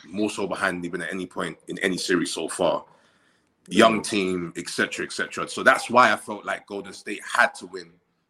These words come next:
Speaker 1: more so than, than Celtics did. That's why I ended up going with Celtics in seven, because that's why I believe more than anything. I felt like if the Warriors were gonna win the series, it'd probably be in five.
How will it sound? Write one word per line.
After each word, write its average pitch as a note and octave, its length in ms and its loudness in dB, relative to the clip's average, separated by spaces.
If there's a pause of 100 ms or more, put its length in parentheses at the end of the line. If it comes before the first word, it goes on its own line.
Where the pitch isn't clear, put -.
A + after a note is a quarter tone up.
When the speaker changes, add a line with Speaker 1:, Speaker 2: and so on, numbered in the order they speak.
(100)
Speaker 1:
more G#2 200 -4
so F#2+ 240 -4
than, F2 540 -8
than E2 540 -4 (260)
Celtics - 480 -2
did. F2 100 -4
That's G#2+ 160 6
why A2+ 100 8
I A2 40 10
ended G#2 140 2
up G#2+ 100 -6
going G2+ 160 0
with E2+ 80 -10
Celtics - 340 -8
in D#2+ 60 -14
seven, E2 280 -8
because D#2+ 340 -6 (320)
that's G2+ 240 4
why F2+ 160 4
I E2+ 60 -2 (340)
believe F#2+ 260 -4
more G2 140 -2
than E2+ 100 -14
anything. F2+ 400 -4
I E2 60 -6
felt F#2 180 -8
like - 160 -4
if F#2 80 -12
the D#2+ 80 -12
Warriors G2+ 300 2
were F2+ 80 -6
gonna F2+ 160 -2
win F#2 240 -2
the - 80 -10
series, E2 380 -4
it'd - 100 -20
probably F2 240 0
be E2 120 -4
in D#2+ 80 -4
five. E2 460 4